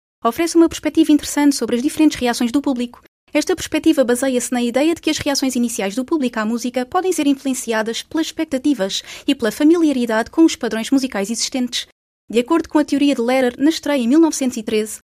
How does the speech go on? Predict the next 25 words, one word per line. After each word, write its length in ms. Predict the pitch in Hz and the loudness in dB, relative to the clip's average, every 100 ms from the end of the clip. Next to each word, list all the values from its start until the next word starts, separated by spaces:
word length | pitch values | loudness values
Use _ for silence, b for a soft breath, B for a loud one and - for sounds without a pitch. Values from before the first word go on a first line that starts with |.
| - | -8
o 80 | 220 | -4
público 320 | 320 339 330 | 0 0 -2
acostumado 460 | 320 - 269 247 220 | -4 -6 -2 -2 -2
aos 120 | 220 | -4
padrões 320 | 254 214 214 | -6 -4 -6
convencionais 600 | - 220 320 294 269 240 | -4 0 0 0 -4 -2
da 60 | 214 | -2
música 300 | 254 262 226 | -2 -4 -6
clássica 520 | 196 180 - 214 254 - _ _ | -6 -6 -8 -10 -14 -16 _ _
enfrentou 400 | 294 330 330 330 | 0 4 4 4
uma 120 | 262 | 2
sobrecarga 540 | 233 330 320 277 262 214 | 0 -4 -2 -2 -2 -2
cognitiva 640 | 311 330 330 269 247 240 | 2 4 4 2 -2 -4
ao 120 | - | -4
ser 180 | 247 208 | -4 -4
confrontado 500 | - 285 320 294 254 | -2 0 2 2 -2
com 120 | - | -2
a 40 | 262 | -2
música 300 | 208 208 262 | -2 -2 -2
altamente 400 | 330 311 311 311 | 2 4 6 6
inovadora 380 | 294 262 247 247 | 4 4 2 2
e 40 | |
dissonante 460 | 294 330 262 240 247 | 2 2 0 0 -2
de 60 | |
Stravinsky. 640 | 196 269 262 269 - 240 | -4 -4 0 0 -2 -8